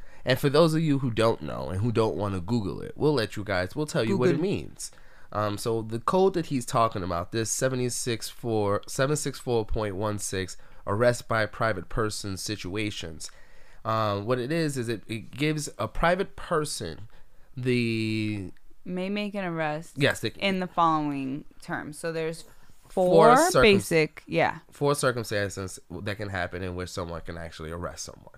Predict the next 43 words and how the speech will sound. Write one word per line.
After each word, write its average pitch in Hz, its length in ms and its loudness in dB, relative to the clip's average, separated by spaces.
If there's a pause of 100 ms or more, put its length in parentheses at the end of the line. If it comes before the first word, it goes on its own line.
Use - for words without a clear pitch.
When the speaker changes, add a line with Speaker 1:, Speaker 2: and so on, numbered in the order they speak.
(200)
Speaker 2:
Mm-hmm. 156 180 -10
Speaker 1:
So 107 120 -4
the 110 100 -2
first 135 300 2
one 120 160 0
is, 104 300 -2
is 92 180 -8
that 95 120 -4
a 95 60 -6
felony 113 460 -2
is 101 160 -4
committed, 101 560 -6 (160)
committed 110 560 0 (320)
in 104 140 -2
the 98 60 0
private 101 400 0
person's 85 500 -8
presence. 139 600 -2 (140)
So 107 100 -8
I 92 120 -2
saw - 180 0
you 117 180 0
do 120 160 0
some 120 180 -4
shit, 120 360 -4
I'ma 92 160 -6
get 107 260 -4
your 120 240 0
ass. 131 380 -4 (120)
Speaker 2:
Mm-hmm. 175 380 -4 (260)
Speaker 1:
Um, 90 440 -8
the 104 60 -8
second 117 360 -2
one 107 260 -2
is 98 300 -4
if - 240 -8
the 107 100 -6
person 113 720 -4 (560)
to 139 160 -2
be 113 300 -2
arrested 120 640 0
has 104 420 -4
committed 120 920 -2